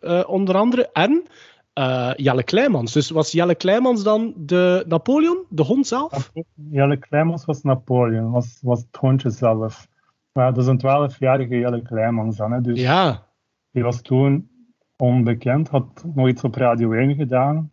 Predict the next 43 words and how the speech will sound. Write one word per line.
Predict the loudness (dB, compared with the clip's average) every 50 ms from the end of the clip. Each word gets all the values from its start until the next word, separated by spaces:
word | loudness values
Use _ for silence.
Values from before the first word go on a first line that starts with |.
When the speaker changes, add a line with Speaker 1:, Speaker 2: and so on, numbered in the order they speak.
| _
Speaker 2:
heb | -4 -4 -4
ik | -4 -6 -10 -18 -10
nog | -4 -4 -4 -2 -2
gevonden, | -2 -4 -2 -2 -2 -2 -2 -2
teruggevonden. | -4 -4 -2 0 0 -2 0 0 0 0 0 0 0
Speaker 1:
Mhm. | 0 -2 -2 -2 -4 -6 _ _ _ _ _ _ _ _ _ _ _ _ _ _
Speaker 2:
Maar | _ -2 0 2 2 4
ook, | 2 2 2 2
ja, | 2 2 4 2 2 0 -4 -8 _ _ _ _ _ _ _ _ _ _ _ _ _
ja, | -10 -6 -4 -2 -2 -2
Jelle | 0 0 0 2 2
was | 0 -2 -4 -4
toen | -4 -2 0 0 0 -2 -2 -6 -10 _ _
twee | _ -2 0 2 2
of | 2 0 -2
drie | -2 -2 0
jaar | 2 2 0 0 2
ouder | 2 2 4 4 2
als | 2 0 -2 -2
mij. | 0 0 2 0 0 -4 _ _ _ _ _ _ _ _
Speaker 1:
Ah, | -2 -2 0
Speaker 2:
Ik | 0
heb | 2 2
Speaker 1:
ja? | 2
Speaker 2:
ook | 2 2 2
wel | 2 2
herinneringen | 2 2 2 2 2 2 2 0 -2 -4 -4 -2
aan | 0 2 2 2
hoe | 2 0
dat | 0 0 -2 -4 -4
die, | -4 -2 -2 -2 -2 -4 -8 -12 _ _ _ _ _ _
allee, | 0 2 2 2 2 0 -2 -6 -12 _ _
ja, | 0 2
hoe | 2 2
dat, | 2 0 0
eh, | -2 -2 -2 -2 -6 -8 -10 -14 -12
een | -8 -6 -4
jongen | -2 0 2 2
was | 2 2 0
van | -2 -2 -2
mijn | 0 0 -2 -2 0
leeftijd | 0 0 0 0 0 -2 -2 0
ongeveer. | 0 0 2 2 2 2 2 2 2 0 -4